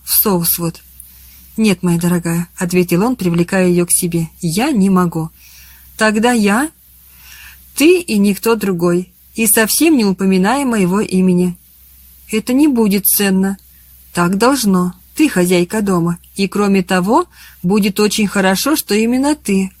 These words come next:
кому причинила столько зла, можешь показать своё прощение, а для меня нет такой необходимости". "Вы хотите, чтобы это сделала я?"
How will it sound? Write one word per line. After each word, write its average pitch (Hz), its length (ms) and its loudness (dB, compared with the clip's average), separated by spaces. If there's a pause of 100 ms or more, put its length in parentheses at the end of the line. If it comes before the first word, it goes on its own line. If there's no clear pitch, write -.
кому 196 260 0
причинила 202 520 0
столько 190 460 -2
зла, 208 340 0 (380)
можешь 214 400 0
показать 202 480 -2
своё 202 320 -2
прощение, 175 760 0 (240)
а 190 120 -4
для 214 180 0
меня 294 240 0
нет 294 240 0
такой 180 280 -2
необходимости". 170 840 -2 (920)
"Вы 247 160 2
хотите, 262 420 0
чтобы 240 300 2
это 247 220 2
сделала 240 400 2
я?" 294 300 0